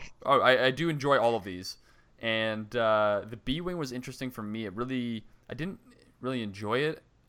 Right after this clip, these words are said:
growing up, but then seeing Rebels bring the prototype of the B-Wing to the forefront, and it had a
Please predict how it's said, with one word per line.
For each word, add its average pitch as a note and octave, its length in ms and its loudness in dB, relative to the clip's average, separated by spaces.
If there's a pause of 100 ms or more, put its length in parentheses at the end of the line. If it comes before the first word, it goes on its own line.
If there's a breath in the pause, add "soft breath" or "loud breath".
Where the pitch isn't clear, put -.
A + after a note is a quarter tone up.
(280)
growing A#2+ 260 -2
up, C#3 360 -2
but C#3 160 0
then C#3 300 0
seeing C#3+ 440 -4
Rebels A#2+ 420 0
bring A#2 300 -2
the A2 60 -6
prototype B2 500 -2
of C3+ 80 -10
the C3 100 -8
B-Wing C3+ 640 -4 (500 soft breath)
to B2+ 80 -8
the A#2+ 80 -2
forefront, C3 540 0
and A2 100 -4
it F2 160 -6
had C3 680 2 (400 soft breath)
a A2+ 360 -2